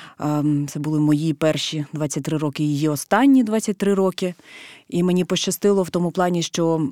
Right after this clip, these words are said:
е, бабуся, якою я її застала, вже не була настільки, е, заклопотана, чи скоріше, в-, м, як би сказати, віддана на сто відсотків, е, своїй творчій праці,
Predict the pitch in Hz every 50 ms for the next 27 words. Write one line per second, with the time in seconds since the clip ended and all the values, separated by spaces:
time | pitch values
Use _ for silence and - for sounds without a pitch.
0 | - - 135 120 113 131 131 127 131 143 160 156 170 175 - 170 160 147 - 170
1 | 160 160 156 170 165 160 151 156 147 147 156 - - - 202 254 311 285 233 180
2 | 165 175 175 175 160 156 175 190 190 185 175 165 156 - - 190 170 160 - 175
3 | 165 151 - - - - - - - - - - 156 147 147 147 139 - - -
4 | 170 170 151 - 196 190 190 180 170 160 147 - - - - - 175 170 170 156
5 | - 175 151 - - - 151 151 143 139 147 143 135 135 156 147 139 139 135 131
6 | 131 127 127 131 131 131 127 135 139 131 147 143 - - 143 156 147 135 - 160
7 | 147 143 147 135 143 190 214 185 151 180 165 165 156 156 160 151 - - 180 165
8 | 160 151 - - - 180 180 175 - - 165 151 131 123 - - - - - -
9 | - - - 147 143 139 - 165 165 160 165 175 156 - 160 170 180 185 175 -
10 | 190 185 143 - 180 170 170 165 156 - 170 160